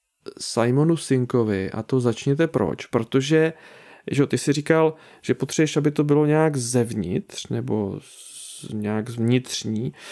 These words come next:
že vlastně právě ten Simon Sinek, tím, že je to, že, že to musím najít ve svým vlastním příběhu, tak to je něco, co, co vlastně jakoby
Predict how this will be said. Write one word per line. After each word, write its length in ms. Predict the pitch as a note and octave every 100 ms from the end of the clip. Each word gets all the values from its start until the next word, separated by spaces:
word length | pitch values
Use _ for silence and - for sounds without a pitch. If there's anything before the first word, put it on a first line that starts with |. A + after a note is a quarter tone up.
| -
že 100 | -
vlastně 360 | A#2+ C#3 G3 G3 G3 _ _ _ _ _ _ _ - - -
právě 300 | A#2+ C3 C#3+
ten 340 | D#3+ D#3 - - _ _
Simon 440 | - - A#2+ D3 D3+
Sinek, 520 | - G#2 G#2 D3 -
tím, 200 | C3 B2+
že 120 | C#3+
je 80 | C#3+
to, 260 | D3+ D#3 D3+ - - _ _ _ -
že, 120 | B2+
že 140 | C3+
to 140 | C3+ D#3
musím 380 | C#3+ - E3 D3
najít 320 | C3 D3 - -
ve 220 | B2+ D3
svým 340 | - G#3 A3
vlastním 460 | E3+ D3+ - G#3 A3
příběhu, 720 | - - A#2+ A2+ G#2 A2 F2+ -
tak 160 | G#2
to 100 | -
je 100 | E3+
něco, 380 | E3+ D3 D3 E3
co, 320 | - F#3 F3 - - - _ _ -
co 140 | D3+
vlastně 380 | E3+ F3 - F3+
jakoby 360 | F3 G3 G3+